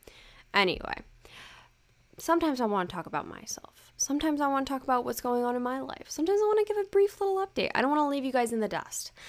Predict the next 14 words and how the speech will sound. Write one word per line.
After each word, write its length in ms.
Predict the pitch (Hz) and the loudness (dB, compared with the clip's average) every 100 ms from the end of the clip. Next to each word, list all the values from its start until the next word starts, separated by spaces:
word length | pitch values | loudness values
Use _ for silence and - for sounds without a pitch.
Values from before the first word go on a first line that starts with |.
| - - - - | -18 -20 -20 -2
Whenever 400 | 262 311 349 370 | 4 6 6 4
YouTubers 640 | 294 277 269 285 277 285 | 4 2 0 -2 0 0
stop 520 | 277 - 226 214 226 | -2 0 4 4 4
giving, 300 | - 254 247 | -2 0 2
like, 300 | 240 214 - | 2 -2 -4
updates 460 | - 196 - 208 208 | -4 -4 0 0 0
on 100 | 220 | -2
their 140 | 208 | 0
life 340 | 190 180 180 - | 0 0 0 -2
and 80 | 202 | -4
they're, 80 | 196 | -2
like, 140 | 190 | -4
very 280 | 185 190 190 | -2 0 0
vague, 760 | 175 180 175 175 185 220 220 | -2 -4 -2 0 2 0 -2